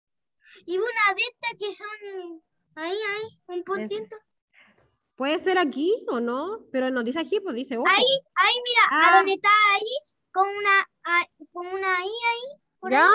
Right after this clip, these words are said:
Speaker 1: A donde está
Speaker 2: Ah,
Speaker 1: chiquitita,
Speaker 2: ah, ya, ya,
Speaker 1: al
Speaker 2: ya.
Speaker 1: lado
Speaker 2: Lo
Speaker 1: hay
Speaker 2: que pasa
Speaker 1: dos
Speaker 2: es que
Speaker 1: ahí.
Speaker 2: tú, sí, ya, lo que pasa es que tú la encontraste así, doblada, ¿o no?
Speaker 1: Sí.
Speaker 2: Ah, pero muy bien. Yo no me
Speaker 1: A
Speaker 2: había
Speaker 1: do-
Speaker 2: dado, sí, ya la vi, aquí.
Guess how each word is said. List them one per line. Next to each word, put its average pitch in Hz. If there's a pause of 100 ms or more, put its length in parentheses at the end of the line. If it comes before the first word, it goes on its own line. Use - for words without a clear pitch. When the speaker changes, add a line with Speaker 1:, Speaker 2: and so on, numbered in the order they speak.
(640)
Speaker 1:
A 330
donde 440
está 381
Speaker 2:
Ah, 285
Speaker 1:
chiquitita, 320
Speaker 2:
ah, 381
ya, 330
ya, 359
Speaker 1:
al 320
Speaker 2:
ya. 330
Speaker 1:
lado 427
Speaker 2:
Lo 453 (100)
Speaker 1:
hay 453
Speaker 2:
que 330
pasa 381
Speaker 1:
dos 370
Speaker 2:
es 427
que 480
Speaker 1:
ahí. 508
Speaker 2:
tú, - (380)
sí, 381
ya, 196
lo 240
que 277
pasa 320
es 311
que 311
tú 311
la 311
encontraste 269
así, 277
doblada, 233 (160)
¿o 226
no? 320 (240)
Speaker 1:
Sí. 339 (380)
Speaker 2:
Ah, 285
pero 330
muy 392
bien. 330 (220)
Yo 294
no 466
me -
Speaker 1:
A -
Speaker 2:
había 370
Speaker 1:
do- 330
Speaker 2:
dado, 330 (260)
sí, 403
ya 427
la 370
vi, 415
aquí. 349